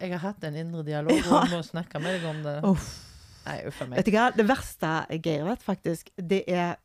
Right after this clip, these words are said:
Speaker 2: at jeg skal se ansiktsuttrykket hans når jeg sier, «Du? Ja,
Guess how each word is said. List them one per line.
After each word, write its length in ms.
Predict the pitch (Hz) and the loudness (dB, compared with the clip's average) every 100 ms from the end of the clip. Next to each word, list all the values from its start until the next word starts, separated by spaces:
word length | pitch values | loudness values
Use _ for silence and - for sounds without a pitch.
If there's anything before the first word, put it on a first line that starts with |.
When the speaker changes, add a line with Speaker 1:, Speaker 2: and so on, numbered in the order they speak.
| _ | _
Speaker 2:
at 180 | 214 196 | -6 -6
jeg 160 | - | -4
skal 80 | - | -4
se 160 | - - _ | -2 -4 _
ansiktsuttrykket 760 | 233 254 - 160 240 - 208 185 | -2 0 -4 -6 -6 -4 -4 -2
hans 220 | 170 - | -2 -2
når 80 | 185 | -2
jeg 80 | 185 | 0
sier, 160 | 175 - _ _ _ _ _ _ _ | -2 -4 _ _ _ _ _ _ _
«Du? 160 | 214 302 427 - _ _ _ _ _ - | 4 6 4 0 _ _ _ _ _ 4
Ja, 180 | 247 | 6